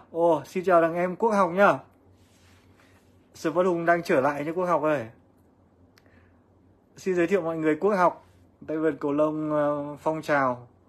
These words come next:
Cũng như là trước là học theo chuyên nghiệp rồi, bây giờ lại thành phong trào rồi.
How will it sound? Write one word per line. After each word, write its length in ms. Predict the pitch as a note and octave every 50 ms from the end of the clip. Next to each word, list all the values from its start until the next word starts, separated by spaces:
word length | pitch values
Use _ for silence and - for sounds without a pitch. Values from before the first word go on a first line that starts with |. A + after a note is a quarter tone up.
| - - _ _ _ _
Cũng 120 | - E3 E3+
như 120 | F3 E3+
là 480 | D#3+ D#3 D3 C#3+ C#3 C3+ C3 B2+ B2+ C3 B2 -
trước 200 | - - G3+ F#3+
là 240 | F3 D3 C#3 C3+ C3
học 160 | C3 C3+ B2+
theo 220 | - D3 D3 D3 C#3 -
chuyên 200 | - F#3 E3+ E3+
nghiệp 200 | E3 D#3+ C3+ C3
rồi, 140 | C3+ C3
bây 160 | B2 C#3 C#3+ C#3
giờ 200 | C#3 C3 B2+ B2
lại 100 | C3 C3+
thành 200 | - B2+ B2 A#2+
phong 140 | C#3 C#3+ C#3+
trào 240 | C3 C3+ A#2 A2+ G#2+
rồi. 120 | A2 A2